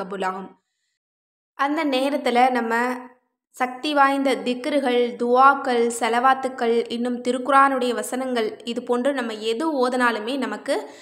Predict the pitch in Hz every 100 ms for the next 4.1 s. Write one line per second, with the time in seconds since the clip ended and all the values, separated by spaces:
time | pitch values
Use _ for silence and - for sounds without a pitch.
0 | - 226 233 269 269 262 254 254 220 240
1 | 277 269 214 208 320 415 254 262 247 226
2 | 214 196 - 233 254 262 254 311 277 233
3 | 254 330 359 339 339 240 214 202 196 202